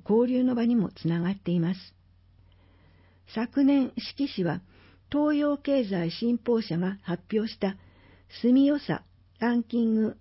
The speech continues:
二千二十三関東編トップ百の総合評価において、埼玉県内で八位にランクインしましたが、本年も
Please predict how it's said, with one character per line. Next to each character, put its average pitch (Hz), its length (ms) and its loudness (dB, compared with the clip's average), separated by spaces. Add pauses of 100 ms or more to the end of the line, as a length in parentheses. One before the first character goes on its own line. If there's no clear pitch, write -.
二 233 100 4
千 302 360 -2
二 247 160 2
十 175 240 -2
三 196 320 -4 (460)
関 240 300 0
東 233 220 2
編 214 240 -2
ト 277 160 -2
ッ - 20 -4
プ - 220 -8
百 175 460 -6 (340)
の 247 180 0 (200)
総 247 240 0
合 262 180 2
評 233 240 0
価 196 160 0
に 185 140 2
お 196 100 0
い 185 60 -4
て、 170 260 -6 (500)
埼 233 200 0
玉 247 240 2
県 240 260 0
内 175 180 0
で 180 220 -2
八 196 340 -6
位 302 120 2
に 185 180 0
ラ 185 180 0
ン 214 60 -2
ク 220 140 -6
イ 214 100 2
ン 190 60 0
し 185 140 -8
ま 190 120 0
し - 80 -10
た 156 120 -4
が、 175 180 -4 (720)
本 302 260 2
年 202 240 4
も 214 180 2